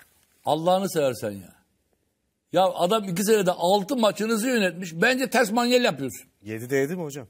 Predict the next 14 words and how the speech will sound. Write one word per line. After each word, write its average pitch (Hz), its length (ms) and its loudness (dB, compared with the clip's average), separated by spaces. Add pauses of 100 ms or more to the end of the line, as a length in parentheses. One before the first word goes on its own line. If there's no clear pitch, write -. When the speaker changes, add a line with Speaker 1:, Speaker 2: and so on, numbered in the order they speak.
Speaker 1:
Bak. 131 240 -2 (1160)
Speaker 2:
Evren 113 240 -8
hocam 113 240 -8
yedide 123 120 -4
yedi. 113 60 -14
Speaker 1:
Altıda 247 420 2
altı 233 320 2
yapmış. 214 560 0
Speaker 2:
Süper 190 380 2
Lig 104 120 -12 (360)
takımı. 110 280 -4
Speaker 1:
Kupayı 135 240 0
saymıyoruz. 120 460 -4 (160)
Speaker 2:
Evet. 117 220 -6